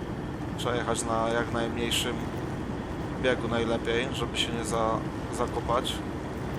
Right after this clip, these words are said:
No widać ewidentnie, że brakuje tutaj napędu na wszystkie koła. No i nie ma tutaj też opon błotnych niestety.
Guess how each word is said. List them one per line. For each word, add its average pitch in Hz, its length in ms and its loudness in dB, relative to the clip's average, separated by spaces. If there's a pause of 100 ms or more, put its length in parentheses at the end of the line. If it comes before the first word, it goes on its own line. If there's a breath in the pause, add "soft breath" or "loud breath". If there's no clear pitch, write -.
(1500)
No 127 60 -2
widać 135 360 4
ewidentnie, 123 540 0
że 117 120 0
brakuje 123 480 2 (200)
tutaj 117 300 0 (920)
napędu 120 440 2
na 113 260 2 (160)
wszystkie 120 320 -2
koła. 120 420 4 (1040)
No 120 120 0
i 120 460 2 (340)
nie 120 80 0
ma 120 120 2
tutaj 120 280 2
też 120 220 4
opon 127 220 2
błotnych 127 460 0
niestety. 117 580 2